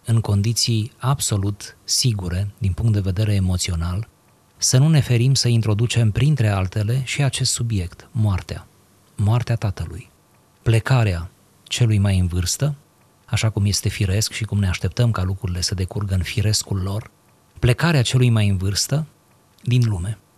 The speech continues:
Să nu evităm acest subiect, pentru că tocmai discuția despre moarte, într-un context, cum ziceam, marcat de iubire, de respect, de relație apropiată pe care numai familia ți-o poate da într-un fel,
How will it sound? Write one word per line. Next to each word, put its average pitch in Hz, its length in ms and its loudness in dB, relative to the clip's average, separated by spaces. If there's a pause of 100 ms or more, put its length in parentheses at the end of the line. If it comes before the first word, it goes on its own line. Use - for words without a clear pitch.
(300)
Să - 220 4
nu 175 140 4
evităm 135 400 2
acest 98 300 0
subiect, 95 480 -2
pentru 110 360 0
că 101 260 0
tocmai 113 640 0 (120)
discuția 101 960 -2
despre 110 520 2
moarte, 98 640 0 (200)
într-un 107 300 0
context, 101 420 0
cum 98 180 -2
ziceam, 98 500 0 (320)
marcat 113 440 0
de 123 100 0
iubire, 90 500 -2
de 98 100 -2
respect, 104 680 -2
de 104 160 -4
relație 113 560 0
apropiată 110 640 -2
pe 107 100 -4
care 107 220 -2
numai 131 260 2
familia 127 480 -2
ți-o 101 160 -2
poate 92 240 -4
da 95 140 -2
într-un 90 280 -4
fel, 98 360 -8